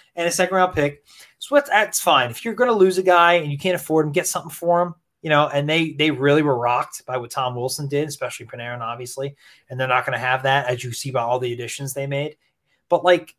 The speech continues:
as far as winning games, if they don't trade for Eichel, they, they really haven't improved all that much for me outside of just, you know, everybody played a year and they're hoping Lafreniere and Capo Caco really step up. Um,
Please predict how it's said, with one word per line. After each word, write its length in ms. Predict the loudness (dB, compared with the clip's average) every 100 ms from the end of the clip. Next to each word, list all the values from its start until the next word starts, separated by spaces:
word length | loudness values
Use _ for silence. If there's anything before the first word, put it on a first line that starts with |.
| _ -10
as 120 | 0
far 160 | 2
as 120 | 2 0
winning 400 | -2 -2 -2 -4
games, 560 | -6 -6 -6 -6 -10 -14 _ _ _ _ _ _ -8
if 120 | 2
they 120 | 4
don't 160 | 4 2
trade 180 | 0
for 80 | 2
Eichel, 460 | 0 0 0 -6 -2
they, 340 | -2 -2 -4
they 400 | -6 -4 -6 -10 _ _ _ _
really 440 | -10 -2 0 0 0
haven't 400 | 4 4 4 0
improved 520 | -4 0 0 0 -2
all 200 | -2 -2
that 120 | -2
much 220 | -6 -8
for 60 | -6
me 100 | -4
outside 360 | -4 -2 -2
of 80 | -2
just, 680 | -6 -6 -8 -10 -8 -8 -10 _ -16
you 100 | -12
know, 280 | -10 -12 -10
everybody 300 | -8 -8 -10
played 260 | -6 -6 -6
a 80 |
year 380 | -10 -14 -14 -18 _ _ _
and 100 | -10
they're 120 | -8 -6
hoping 220 | -8 -10
Lafreniere 640 | -12 -10 -10 -8 -6 -6
and 100 | -6
Capo 260 | -10 -12 -10
Caco 340 | -8 -8 -10
really 180 | -14 -14
step 260 | -14 -14 -12
up. 240 | -12 -14 -18 _ _ _ _ -6
Um, 440 | -2 -2 -6